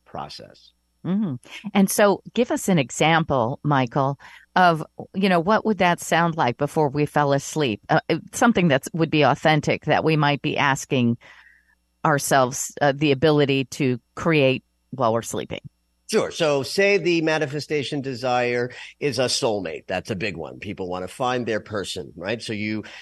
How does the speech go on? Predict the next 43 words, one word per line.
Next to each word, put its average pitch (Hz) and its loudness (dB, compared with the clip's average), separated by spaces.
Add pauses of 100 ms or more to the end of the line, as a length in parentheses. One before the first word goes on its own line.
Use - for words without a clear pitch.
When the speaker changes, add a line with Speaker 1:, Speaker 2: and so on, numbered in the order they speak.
Speaker 1:
decide 185 2
that 151 -4
you're 151 -4
gonna 131 -2
help, 156 0 (400)
A, 131 2 (260)
by 123 0
maybe 120 -4 (260)
dating. 156 4
<laughs> 415 0 (480)
You 330 4
know, 302 2
you 285 2
gotta 269 6
get 262 4
out 277 8
in 262 2
the 269 2
world 262 6
and 220 0
have, 220 0
you 233 -4
know, 202 -2
be 214 -6
in 220 -4
the 208 -2
right 208 2
room 180 2 (320)
for 202 -2
that. 156 2
But 185 -2
then 196 0
you 180 -4
set 185 0
the 175 0
intention. 143 -4
You 110 -8
say, 127 -2
"I 113 0
am 123 -2
manifesting 170 0
my 127 -2
soulmate." 98 -4